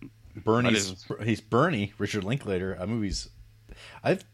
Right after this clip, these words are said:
Speaker 2: apparently liked it. I don't have that,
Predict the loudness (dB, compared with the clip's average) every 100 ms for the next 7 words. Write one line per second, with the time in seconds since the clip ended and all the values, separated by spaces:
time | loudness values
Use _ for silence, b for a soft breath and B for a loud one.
0 | -8 -8 -8 -6 -4 -2 0 0 -2 -8
1 | -14 -6 -6 -6 -8 -8 -10 -20 -8 -6
2 | -6 -8 -20 -20 -12 -8 -6 -6